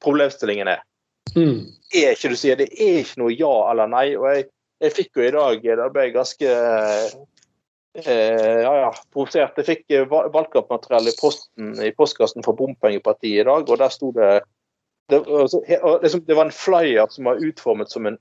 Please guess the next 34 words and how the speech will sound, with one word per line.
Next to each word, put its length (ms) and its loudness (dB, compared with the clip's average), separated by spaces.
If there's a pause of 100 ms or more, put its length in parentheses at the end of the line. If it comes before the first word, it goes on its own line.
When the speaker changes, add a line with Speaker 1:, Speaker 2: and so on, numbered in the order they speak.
Speaker 1:
som 340 -2
en, 180 -4
eh, 320 2 (380)
så, 480 -2
som 220 0
en 120 -2
faktura. 760 0 (880)
Og 60 -4
så 120 2
Speaker 2:
Åh. 100 -2 (260)
Speaker 1:
sto 280 0
det, 100 -4
sto 160 -2
det, 140 2 (320)
"Ett 180 -2 (120)
må 180 -14 (240)
betale 520 0
for 200 -14
Bybanen 480 0
fra 160 -4
Åsane 500 -2
til, 240 -4 (500)
til, 300 2
eh, 280 2
til, 360 -2 (300)
til 400 2
sentrum." 580 -2 (760)
Så 100 -2
jeg 160 2
bare, 180 0 (140)
faen 880 -2
altså! 300 0 (580)
Jeg 140 2
er, 120 4